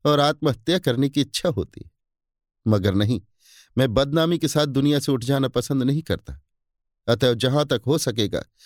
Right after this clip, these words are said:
एक दफे नेक नामी अवश्य पैदा करूंगा। इंद्रदेव,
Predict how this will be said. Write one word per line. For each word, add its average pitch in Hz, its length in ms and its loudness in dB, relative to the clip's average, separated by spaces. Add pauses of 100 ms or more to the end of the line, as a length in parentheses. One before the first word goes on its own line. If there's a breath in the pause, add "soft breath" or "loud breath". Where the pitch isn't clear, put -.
(320 soft breath)
एक 151 220 2
दफे 117 340 -2 (500)
नेक 147 300 2
नामी 127 300 2
अवश्य 131 340 0
पैदा 85 300 0
करूंगा। - 380 -10 (960)
इंद्रदेव, 117 460 2